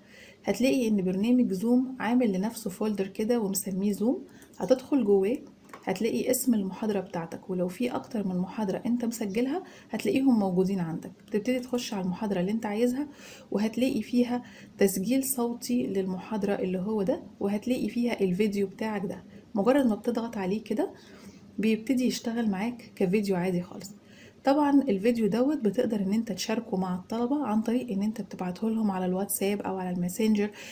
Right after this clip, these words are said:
آه، او باي وسيلة بقى انت شايف ازاي توصلها له. انت كده معاك فيديو عادي خالص بتتعامل معاه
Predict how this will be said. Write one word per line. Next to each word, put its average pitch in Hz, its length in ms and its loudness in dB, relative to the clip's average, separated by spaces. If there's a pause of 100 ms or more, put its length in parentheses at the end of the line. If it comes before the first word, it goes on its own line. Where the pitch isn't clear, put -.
(400)
آه، 196 240 2
او 277 260 4
باي 277 520 2
وسيلة 220 460 2
بقى 226 220 -4
انت 240 180 0
شايف 233 300 -2
ازاي 202 220 0
توصلها 202 640 0
له. 254 160 2
انت 240 220 0
كده 233 260 0
معاك 214 340 -2
فيديو 226 380 2
عادي 208 340 0
خالص 226 440 -2
بتتعامل 190 560 0
معاه 202 240 -2